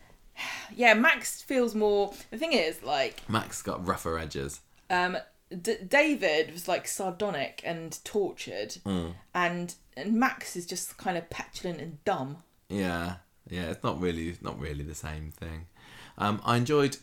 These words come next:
Speaker 2: I enjoyed the, uh, the Clayton reference in today's episode as well, talking
Speaker 1: She's,
Speaker 2: about
Speaker 1: she
Speaker 2: nasty
Speaker 1: got shot in her
Speaker 2: sons.
Speaker 1: box, but she's not forgot her kid.
Speaker 2: No,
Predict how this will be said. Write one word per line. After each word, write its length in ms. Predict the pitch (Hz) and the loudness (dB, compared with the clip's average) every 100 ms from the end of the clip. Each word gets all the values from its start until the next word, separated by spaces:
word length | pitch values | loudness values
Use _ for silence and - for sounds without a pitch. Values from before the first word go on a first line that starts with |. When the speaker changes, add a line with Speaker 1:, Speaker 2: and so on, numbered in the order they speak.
| - | -6
Speaker 2:
I 80 | 110 | -2
enjoyed 360 | 110 120 113 - | 0 2 0 0
the, 200 | 101 101 | 0 2
uh, 240 | 92 85 - | 0 -2 -6
the 80 | - | -12
Clayton 460 | - 95 98 98 | -6 -6 -4 -6
reference 420 | 95 92 98 95 98 | -6 -8 -8 -6 -4
in 140 | 95 | -6
today's 280 | - 107 104 | -6 -6 -4
episode 440 | 98 - 107 101 | -6 -6 -4 -4
as 100 | 98 | -4
well, 160 | 104 107 | -2 -2
talking 280 | 113 101 110 | 0 0 0
Speaker 1:
She's, 60 | 98 | 0
Speaker 2:
about 300 | 95 - - - | 0 -2 -8 -12
Speaker 1:
she 60 | 98 | -2
Speaker 2:
nasty 140 | 95 214 | 0 2
Speaker 1:
got 100 | 101 | 2
shot 260 | - - | 2 4
in 60 | 233 | 4
her 60 | 226 | 4
Speaker 2:
sons. 160 | 240 | 4
Speaker 1:
box, 140 | - - | 2 -4
but 120 | - | -10
she's 140 | - | -6
not 180 | 226 226 | -2 -2
forgot 260 | 233 226 214 | -2 -2 2
her 140 | 220 | 2
kid. 360 | 220 233 196 - - | 2 -2 -2 -6 -14
Speaker 2:
No, 280 | - 117 120 | -2 2 2